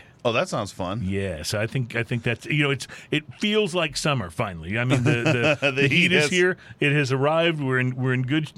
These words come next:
Speaker 2: good hands.
Speaker 1: We had such an amazingly mild spring
Speaker 2: Oh, we
Speaker 1: that
Speaker 2: did,
Speaker 1: I
Speaker 2: yeah.
Speaker 1: feel like summer's coming in
Speaker 2: The
Speaker 1: with a
Speaker 2: only
Speaker 1: vengeance.
Speaker 2: thing is it's been super windy, which has kind of bummed me out in terms of smoking
Speaker 1: Uh.
Speaker 2: cigars. But it seems to have died down, so let's, let's, uh, let's count on it, hopefully.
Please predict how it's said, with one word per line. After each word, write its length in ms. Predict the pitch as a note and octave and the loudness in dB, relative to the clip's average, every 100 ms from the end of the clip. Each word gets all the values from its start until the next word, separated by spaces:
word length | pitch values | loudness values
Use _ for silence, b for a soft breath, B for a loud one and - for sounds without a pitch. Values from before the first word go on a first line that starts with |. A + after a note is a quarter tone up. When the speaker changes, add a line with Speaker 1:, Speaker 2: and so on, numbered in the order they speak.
| C3+ | 2
Speaker 2:
good 140 | F#3 F#3+ | 4 4
hands. 180 | F#3 F3 | 0 2
Speaker 1:
We 80 | A#3+ | 4
had 240 | C4 G#3+ | 4 2
such 240 | D#3+ G3+ F#3+ | 0 -2 0
an 80 | |
amazingly 680 | F3+ C3 B2+ C3+ D3+ D3 B2+ | -2 0 2 0 0 0 0
mild 720 | A#2 G#2 G#2 A2 A2+ A2 F#2+ - | 0 0 0 2 2 0 -4 -8
spring 640 | - - G#2+ A2 A2+ A2+ | -8 -4 -2 -2 -2 2
Speaker 2:
Oh, 80 | B2+ | 2
we 100 | A#2+ | 2
Speaker 1:
that 40 | A2 | 0
Speaker 2:
did, 140 | G#2+ | 0
Speaker 1:
I 100 | A2+ | 0
Speaker 2:
yeah. 100 | G2+ | 0
Speaker 1:
feel 140 | B2+ A#2 | 0 0
like 200 | A2 - | -2 -2
summer's 360 | A2+ G#2+ F#2+ | -4 -4 -4
coming 280 | A2 G2 G2 | -4 -4 -2
in 80 | F#2+ | -2
Speaker 2:
The 40 | |
Speaker 1:
with 100 | F#2 | -2
a 100 | F2 G3 | 0 0
Speaker 2:
only 200 | F4+ D#4 | 0 -2
Speaker 1:
vengeance. 80 | C#3 | -2
Speaker 2:
thing 100 | A#3 | -2
is 60 | D#3+ | -2
it's 140 | D3 | -6
been 180 | F3 C#3 | -4 -4
super 340 | - C3 B2+ | -2 -4 -2
windy, 380 | G#2+ G2 F2 D2+ | -2 -2 -2 -4
which 220 | E2+ D#2+ | -4 -6
has 120 | E2+ - | -10 -8
kind 220 | F2+ E2 | -6 -4
of 200 | D#2 D#2+ | -6 -6
bummed 240 | F#2 E2 | -6 -4
me 120 | D#2+ | -4
out 180 | D2+ D2+ - | -4 -8 -10
in 40 | |
terms 200 | - E2 | -10 -8
of 60 | D2+ | -6
smoking 180 | D#2+ D#2+ | -6 -6
Speaker 1:
Uh. 100 | D#2+ | -8
Speaker 2:
cigars. 220 | D#2+ D#2 G2 | -10 -4 -2
But 100 | D#3+ | -4
it 100 | B2+ | -6
seems 220 | F#3 F3 | -4 -4
to 80 | C#3 | -2
have 100 | C3+ | -4
died 220 | A#2+ A2+ | -4 -6
down, 260 | G2+ F2 D#2 | -6 -8 -8
so 160 | F#2 D#2 B B | -10 -12 B B
let's, 260 | A2 - - - - - | -6 -4 -10 -14 -12 -12
let's, 260 | G#2 - | -10 -6
uh, 200 | G#2+ F#2+ - B B - | -4 -4 -6 B B -10
let's 120 | G#2+ | -8
count 220 | - G#2+ E2 | -4 -4 -2
on 120 | D#2 | -6
it, 120 | - | -4
hopefully. 380 | G#2 F2+ D#2+ | -6 -6 -8